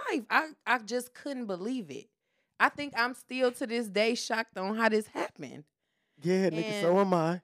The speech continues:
Speaker 2: So the fuck am I. So, like, so, so when you posted the shit, right? So I asked the question, you posted shit. My motherfucking, uh, inbox went bananas. Like,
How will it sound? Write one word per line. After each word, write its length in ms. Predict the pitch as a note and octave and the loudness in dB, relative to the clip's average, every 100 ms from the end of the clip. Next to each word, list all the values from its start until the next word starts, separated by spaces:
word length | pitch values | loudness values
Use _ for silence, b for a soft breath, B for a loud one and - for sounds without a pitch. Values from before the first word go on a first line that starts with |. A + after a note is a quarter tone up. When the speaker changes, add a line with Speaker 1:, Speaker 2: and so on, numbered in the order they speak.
| _ _ _ _ _ | _ _ _ _ _
Speaker 2:
So 260 | - E3 | 4 4
the 80 | F3+ | 4
fuck 240 | E3+ F#3+ | 4 4
am 120 | C#4 G#3 | 4 2
I. 140 | D#3 b b b b | 2 b b b b
So, 280 | - - F3+ | 2 8 10
like, 360 | E3+ E3 D3+ - _ | 10 10 8 6 _
so, 380 | - E3+ D#3+ C#3+ - | 2 6 6 6 2
so 140 | F3+ | 4
when 160 | E3+ E3 | 4 4
you 120 | G#3 | 2
posted 480 | - F#3+ F3+ - A#2+ | 6 6 6 2 -4
the 80 | G#2+ | -4
shit, 260 | - D#2+ | -2 -2
right? 240 | E2+ G#2 G2 | 0 0 6
So 100 | B2 | 8
I 100 | E3+ | 8
asked 320 | D#3+ D#3+ - | 8 6 4
the 60 | - | 0
question, 420 | D3 A#2+ - G#2 | 2 2 2 -2
you 100 | C3+ | -2
posted 440 | - C#3 A#2+ G2 | 2 2 0 -4
shit. 340 | - G2 F2 - b b - | -6 -4 -4 -6 b b -4
My 180 | C3 E3 | 2 6
motherfucking, 600 | F3 D#3 - D3 B2+ A2 | 6 4 2 0 0 -4
uh, 460 | A#2 A#2 G#2 G2 D#2+ - - | 0 2 2 -2 -8 -8 0
inbox 560 | D#3+ A#2+ A#2+ G#2 - | 0 2 2 2 -4
went 280 | G2 A#2 - | -6 -6 -6
bananas. 680 | G2 G2+ A#2 G2 - - - - | -8 -4 -4 -4 -10 -20 -20 -14
Like, 300 | G2 E2+ | -10 -10